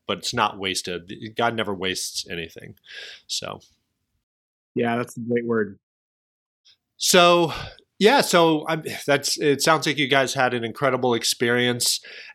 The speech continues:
Speaker 1: and, and some really fun stories. Uh, real quick for you, Liam, and I know this is, like, a huge question that, that may be hard to answer, because I think it's a hard question for grown-ups even looking back on to answer, but,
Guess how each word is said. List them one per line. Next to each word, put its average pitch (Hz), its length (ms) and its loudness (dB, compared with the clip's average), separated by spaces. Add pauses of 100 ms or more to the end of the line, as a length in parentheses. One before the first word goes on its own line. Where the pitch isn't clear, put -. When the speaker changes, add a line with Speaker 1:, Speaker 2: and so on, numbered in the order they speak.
(140)
Speaker 1:
and, 107 640 -2
and 107 140 -6
some 113 140 -4
really 120 220 2
fun 113 260 -2
stories. 120 960 2 (320)
Uh, 117 240 0
real 156 200 2
quick 156 340 0 (180)
for 123 100 0
you, 131 300 4
Liam, 107 640 0
and 127 120 0
I 117 100 4
know 123 80 0
this 117 200 -2
is, 98 120 -6
like, 98 180 -4
a 92 80 -4
huge 127 640 0
question 104 640 -2
that, 95 220 -4 (320)
that 95 240 -6 (140)
may 123 240 -2
be 117 140 -2
hard 101 220 -2
to 101 120 -8
answer, 95 300 -6
because 92 640 -6 (460)
I 104 60 -8
think 107 120 -4
it's 98 140 -6
a - 20 -6
hard 101 160 -2
question 98 400 -4
for 92 160 -10
grown-ups 101 460 -2
even 95 180 -6
looking 92 300 -6
back 107 240 2
on 92 200 -4
to 107 160 -12
answer, 90 460 -6
but, 90 340 -4